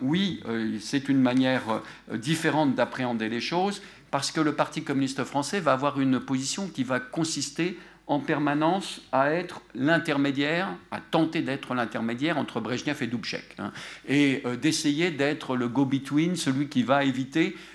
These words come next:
euh, ce que, euh, dans un document interne du Parti communiste français que j'avais consulté, que dans ce livre Roger Martelly a, a publié, euh,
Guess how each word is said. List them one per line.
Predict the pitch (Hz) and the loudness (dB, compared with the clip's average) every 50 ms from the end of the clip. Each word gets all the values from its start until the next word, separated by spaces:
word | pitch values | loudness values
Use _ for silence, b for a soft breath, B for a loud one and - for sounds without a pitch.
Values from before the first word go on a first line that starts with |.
| B B | B B
euh, | 127 131 | -2 -2
ce | 127 - - - | -2 0 0 0
que, | 160 160 165 165 160 156 151 139 - - - | 0 2 2 2 4 4 4 2 0 -2 -2
euh, | 123 120 120 117 110 | 0 2 2 2 0
dans | - 117 120 120 131 | -2 -2 -2 -2 0
un | 135 131 | 0 0
document | 131 143 135 - 143 143 143 139 | 0 0 0 2 2 4 4 4
interne | 135 127 - 156 151 143 135 | 4 2 2 2 2 2 2
du | 123 | 2
Parti | 104 - 120 - - 127 | 0 -2 -4 -4 -4 -8
communiste | - 123 123 123 113 - | -6 -4 -4 -4 -4 -4
français | - 127 123 - - 139 131 | -4 -4 -4 -4 -4 -4 -4
que | - 107 | -4 -4
j'avais | 101 113 104 107 113 107 | -4 -4 -4 -4 -4 -6
consulté, | 110 120 117 - - 127 113 - 131 135 131 | -4 -6 -6 -6 -6 -8 -8 -4 -2 -2 -2
que | 131 - 110 | -2 -4 -6
dans | 107 110 110 | -6 -6 -6
ce | 110 - - | -6 -6 -4
livre | 113 123 131 123 104 | -4 -2 -2 -2 -4
Roger | 104 107 107 120 | -4 -4 -4 -2
Martelly | 120 117 107 - - 120 117 120 127 127 110 | -2 -2 -2 -4 -6 -10 -6 -4 -2 -2 -2
a, | 104 98 - B B B B B | -2 -4 -4 B B B B B
a | B - 120 | B -2 -2
publié, | 120 - 131 131 131 113 123 127 139 160 180 190 185 95 92 B B B B - | 0 0 0 -2 0 0 2 2 4 4 4 2 0 -6 -10 B B B B -2
euh, | 131 131 131 | 0 0 0